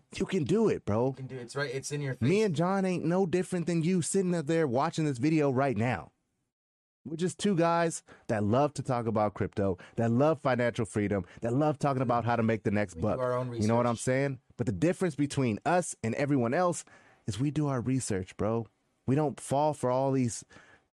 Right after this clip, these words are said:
Speaker 1: to the moons and all of this stuff. And that's what we want you guys to do if you stay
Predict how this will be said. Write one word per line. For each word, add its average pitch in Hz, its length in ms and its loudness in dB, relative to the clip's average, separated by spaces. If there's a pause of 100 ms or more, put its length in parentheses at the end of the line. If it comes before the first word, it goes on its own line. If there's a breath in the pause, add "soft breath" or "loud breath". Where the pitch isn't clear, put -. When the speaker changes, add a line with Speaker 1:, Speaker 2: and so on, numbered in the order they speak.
(280)
Speaker 1:
to 160 160 2
the 156 100 4
moons 135 500 4
and 120 120 2
all 135 220 2
of 127 60 2
this 127 140 2
stuff. - 460 -2 (560)
And 117 140 -2
that's 127 200 -2
what 131 140 0
we 120 140 2
want 104 280 0
you 104 80 0
guys 92 280 0
to 95 60 -4
do 95 280 0 (240)
if 170 260 0 (100)
you 120 120 0
stay 104 360 0